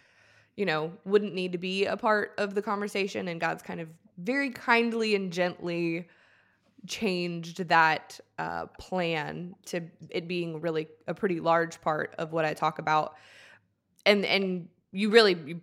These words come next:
put it perfectly. Gr-, it's because of grace, like, gr-, grace kind of crashing into my life and changing everything makes it easier to talk about stuff that you would have maybe in your own right kept private.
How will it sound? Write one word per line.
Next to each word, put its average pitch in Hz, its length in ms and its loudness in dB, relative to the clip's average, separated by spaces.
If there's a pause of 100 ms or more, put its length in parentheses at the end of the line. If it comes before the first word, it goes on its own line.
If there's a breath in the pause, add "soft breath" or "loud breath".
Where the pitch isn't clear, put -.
(140)
put 233 140 6
it 160 200 4
perfectly. 160 420 0
Gr-, 175 160 -4
it's - 220 -6
because 175 400 0
of 156 160 -4
grace, 156 520 -2
like, 160 200 -8 (280)
gr-, 170 120 -10 (300)
grace 185 460 2
kind 180 180 -4
of 160 100 -10
crashing 170 500 2
into 165 180 -4
my 160 120 -2
life 156 240 0
and 160 120 -10
changing 165 440 -6
everything 160 800 -2 (640 soft breath)
makes 208 340 4
it 170 360 2 (580)
easier 180 340 0
to 156 80 -2
talk 170 220 2
about 143 200 -6
stuff 143 260 -4
that - 180 -6 (560)
you 175 140 -2
would 165 120 -2
have 160 220 -6
maybe 143 480 -8
in 165 120 -6
your 151 280 -8 (600)
own 165 200 0
right 147 300 -6 (340)
kept - 320 -4
private. 131 480 0